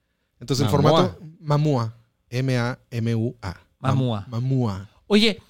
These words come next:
Speaker 3: pero ¿cómo es la dinámica? O sea, tú llegas y dices, "Ah, voy a hablar del techo. Mira, el techo es chistoso". C-, ¿cómo funciona un poco la, la improvisación?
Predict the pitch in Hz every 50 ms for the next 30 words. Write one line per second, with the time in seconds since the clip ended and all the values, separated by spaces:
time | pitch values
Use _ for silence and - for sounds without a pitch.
0 | _ _ - - - 190 208 202 233 285 311 311 311 294 269 240 208 185 165 143
1 | 113 - 98 113 - - 202 190 180 190 220 214 240 277 302 339 311 - 285 294
2 | 285 247 294 269 - - - _ _ - - _ _ _ _ _ _ _ _ _
3 | _ _ _ _ _ _ _ - 285 320 381 440 508 494 - 349 359 370 349 349
4 | 349 349 349 349 359 359 359 330 320 320 311 302 294 - - - _ - 262 226
5 | 208 190 - - 190 165 156 180 240 294 339 381 403 403 381 349 - - - 330
6 | 359 359 - 370 359 359 - - 339 - - - - 240 214 208 190 - 151 147
7 | - 208 107 247 262 294 285 339 370 294 247 - - 302 302 285 226 - 262 -
8 | 269 247 233 202 - 208 220 226 214 240 233 226 220 - 214 185 - - 240 240
9 | 214 175 139